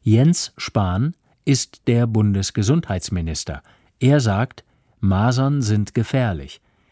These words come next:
An den Folgen von Masern kann man sterben. Deshalb ist die Impfung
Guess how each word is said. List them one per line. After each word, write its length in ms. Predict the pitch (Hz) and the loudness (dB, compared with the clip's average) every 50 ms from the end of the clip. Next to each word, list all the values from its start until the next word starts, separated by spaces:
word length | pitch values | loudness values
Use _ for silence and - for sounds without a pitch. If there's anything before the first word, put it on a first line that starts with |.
| _ _ _ _ | _ _ _ _
An 220 | - 113 110 110 101 | -4 0 2 2 2
den 180 | 104 98 95 | 2 0 0
Folgen 640 | 90 - - 123 127 151 165 143 - 104 92 90 80 | -2 -2 0 0 2 2 0 0 -2 -4 -4 -4 -6
von 260 | - - 98 85 80 | -6 -6 -6 -6 -4
Masern 600 | 82 85 87 90 95 95 98 113 120 147 165 180 _ _ _ - | -4 -4 -2 -2 -2 0 0 0 0 0 -2 -4 _ _ _ -6
kann 180 | - 135 139 | -2 -2 0
man 160 | 135 135 143 | 0 0 -2
sterben. 520 | 143 - - 147 120 92 80 - - 69 - _ _ _ _ _ _ _ _ _ _ _ _ _ - _ _ _ - | -2 -2 0 0 0 0 -2 -4 -10 -14 -18 _ _ _ _ _ _ _ _ _ _ _ _ _ -20 _ _ _ -2
Deshalb 480 | 104 104 - - 131 135 151 165 - | -2 -2 0 0 0 0 0 0 -2
ist 260 | - 143 123 - - - | -4 -4 -4 -4 -2 -2
die 140 | 104 95 | -2 -2
Impfung 600 | - - 120 117 123 117 - - 135 135 143 147 | -2 0 0 0 0 0 0 -2 0 0 0 -2